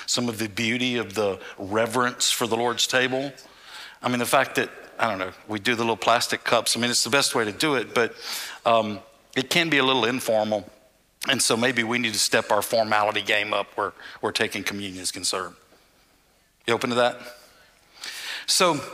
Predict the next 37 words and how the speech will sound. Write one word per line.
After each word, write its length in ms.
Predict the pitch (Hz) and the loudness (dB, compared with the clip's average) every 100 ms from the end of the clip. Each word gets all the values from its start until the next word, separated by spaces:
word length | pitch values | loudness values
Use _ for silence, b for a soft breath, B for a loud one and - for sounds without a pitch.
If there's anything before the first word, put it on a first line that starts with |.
| - - _ _ - - | -16 -20 _ _ -8 0
but 180 | 185 170 | 2 4
most 240 | 214 - | 2 2
people 240 | 214 170 | 2 2
are, 340 | 143 139 139 135 | 4 6 6 4
are 160 | 135 | 4
familiar 840 | 135 - 123 117 135 147 123 117 107 B B B - | 4 2 2 2 0 0 0 0 0 B B B -2
with, 380 | 131 120 - | 0 0 -2
um, 380 | 120 117 110 107 101 - _ - - - | 2 2 2 -2 -10 -20 _ -20 -20 -6
with 240 | 131 127 | -2 0
taking 420 | - 151 143 131 | 2 2 2 0
the 60 | 123 | 0
Lord's 300 | 120 120 - | 2 2 2
table. 340 | - 165 151 | 2 2 4
And 100 | 131 | 2
here's 300 | 127 196 175 | 2 0 0
where 160 | 165 143 | 2 2
it 100 | 123 | 2
all 280 | 120 135 139 | 4 4 4
began. 520 | 123 107 120 139 131 | 0 -2 2 2 2
It 80 | 120 | 0
began 300 | 120 143 151 | 0 0 2
in 100 | 131 | 2
Matthew 360 | 131 139 135 | 2 2 0
twenty-six, 800 | 117 - 131 123 - 135 - - - B B B - | -4 0 0 2 2 0 0 -4 -4 B B B 0
verse 240 | 127 - | 2 4
twenty-six, 720 | - 190 180 143 - 135 - | 2 0 0 2 0 0 -2
with 220 | 127 135 | -2 -2
Jesus. 680 | - - 185 160 120 113 - | 0 0 0 0 0 0 0
And 140 | 120 | -2
the 420 | 104 - - - - | -6 -10 -10 -10 4
Bible 260 | 156 147 | 4 6
says 360 | 135 143 135 - | 2 2 2 2
this, 340 | 160 156 - | 2 2 2
"And 200 | 135 120 B B B | 0 -2 B B B
as 220 | 147 147 | 2 4
they 140 | 156 160 | 4 4
were 180 | 139 | 2